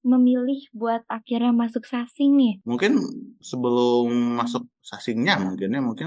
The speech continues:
Speaker 2: ya kenapa milih konsentrasi sastra dulu kali ya. Prinsip saya sih gitu yang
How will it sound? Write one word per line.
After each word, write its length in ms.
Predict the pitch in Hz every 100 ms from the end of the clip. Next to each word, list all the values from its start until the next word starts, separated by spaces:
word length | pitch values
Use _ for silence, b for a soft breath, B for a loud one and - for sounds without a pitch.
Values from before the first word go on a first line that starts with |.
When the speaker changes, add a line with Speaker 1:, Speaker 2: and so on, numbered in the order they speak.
| 160
Speaker 2:
ya 80 | 123
kenapa 400 | 113 104 - 143
milih 400 | 127 113 107 107 B B _ -
konsentrasi 720 | 110 107 107 107 101 - 110
sastra 380 | 104 98 - 104
dulu 140 | 113
kali 320 | 135 95 85 98
ya. 80 | 98 _ -
Prinsip 320 | 95 95 95
saya 320 | - 90 95
sih 180 | - 156 156
gitu 180 | 107 90 107
yang 160 | 110